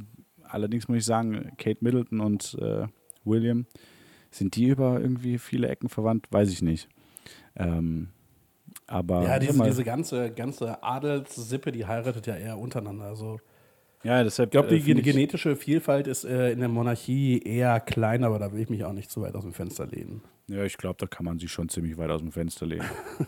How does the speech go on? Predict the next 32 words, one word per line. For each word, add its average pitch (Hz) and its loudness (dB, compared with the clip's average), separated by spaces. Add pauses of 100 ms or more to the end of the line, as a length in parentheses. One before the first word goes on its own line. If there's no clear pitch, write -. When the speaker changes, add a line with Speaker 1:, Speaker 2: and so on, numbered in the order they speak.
(500)
Speaker 1:
Also, 117 0 (460)
ich - -18
glaube, 107 10
also 113 8
ist 147 6
auch, 107 2
glaub 95 -2
ich, 92 -8
kein 85 -10
Geheimnis 78 -8
so. 85 -8 (540)
Also 117 2
ich 82 0
find 120 8
das 117 8
deshalb, 107 6
äh, 104 4
find 117 0
ich 107 0
ganz 98 0
cool. 120 6
Prince 104 2
Harry 107 6
macht 104 2
da 95 6
einiges 104 -2
richtig, 110 0
dass 101 0
er 101 2
sich 101 0
da 98 0
mal, 92 0